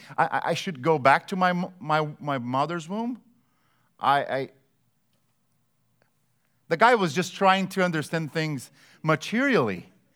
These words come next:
Jesus is talking about spiritual things. The guy is saying, "Oh no, should I go back to mommy? <laughs> I'm an old man. I cannot do that. The womb is so tiny."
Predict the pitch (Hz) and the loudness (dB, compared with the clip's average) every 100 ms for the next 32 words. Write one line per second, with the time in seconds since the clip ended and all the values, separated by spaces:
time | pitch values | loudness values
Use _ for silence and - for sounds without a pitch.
0 | _ _ - - 233 269 214 240 240 226 | _ _ -16 -2 0 2 4 4 4 4
1 | 214 196 - 277 233 220 220 185 208 214 | 4 2 0 -2 0 0 0 2 6 6
2 | 214 214 202 - 208 202 180 - - - | 6 2 2 4 6 6 4 -2 -20 -20
3 | _ - 226 220 202 220 196 214 220 - | _ -6 2 4 6 6 8 8 6 2
4 | 220 220 214 175 185 202 247 269 - - | 0 2 2 6 6 6 4 2 0 -16
5 | _ - - - 190 - 180 - - - | _ -20 -18 -2 -2 0 -2 -2 -4 -6
6 | - - - 196 277 269 285 302 202 294 | -8 -18 2 6 8 10 10 10 8 8
7 | 220 196 - 277 269 254 196 285 233 202 | 8 6 6 8 8 8 6 8 8 8
8 | 202 214 247 233 180 - 233 214 208 254 | 6 6 6 4 2 2 2 4 4 4
9 | 226 131 - - | 2 -2 -6 -12